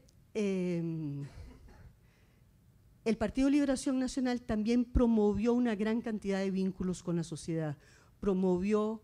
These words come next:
cooperativas, promovió sindicatos que le llamaba democráticos en oposición a los sindicatos rojos que estaban fuera de la legalidad, eh,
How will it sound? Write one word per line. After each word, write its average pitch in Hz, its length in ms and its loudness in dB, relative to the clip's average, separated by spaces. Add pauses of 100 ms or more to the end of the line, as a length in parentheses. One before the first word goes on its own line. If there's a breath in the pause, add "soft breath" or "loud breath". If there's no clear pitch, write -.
(120)
cooperativas, 226 1040 -4 (100)
promovió 190 840 2 (280 soft breath)
sindicatos 208 760 -4
que 190 120 -4
le 180 80 -2
llamaba 196 400 -2
democráticos 196 1000 -4
en 185 140 -4
oposición 196 880 -2
a 175 120 -4
los 165 180 -4
sindicatos 185 680 -4
rojos 220 320 -2
que - 80 -20
estaban 175 300 -2
fuera 190 200 -4
de 196 60 -6
la 190 80 -4
legalidad, 226 640 -2 (800 loud breath)
eh, 196 600 0